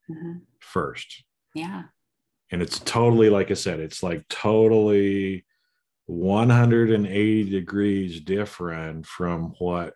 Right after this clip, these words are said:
Speaker 2: we're usually fed, but you're evidence of, no, this is <laughs> the way to do it.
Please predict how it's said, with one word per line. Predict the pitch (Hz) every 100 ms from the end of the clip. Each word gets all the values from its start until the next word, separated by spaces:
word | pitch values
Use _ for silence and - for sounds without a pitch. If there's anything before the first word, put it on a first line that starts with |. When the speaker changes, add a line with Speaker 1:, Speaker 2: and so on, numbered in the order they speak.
| _
Speaker 2:
we're | 87 82
usually | 80 85 92 98 98 92 92 87
fed, | - - 175 - 67 67 151 156 _ _ _ _ _ _ _ -
but | 92
you're | 98 147
evidence | 104 139 147 71 - - - - _ _ _ _ _ _ _ -
of, | 92 90 90 87 87 - -
no, | 85 127 87 69
this | 78 107 107 -
is | 113 117 120 101 92
<laughs> | -
the | 160
way | 117 110 131 117 101 123
to | 123 123
do | 120 170 226
it. | 98 98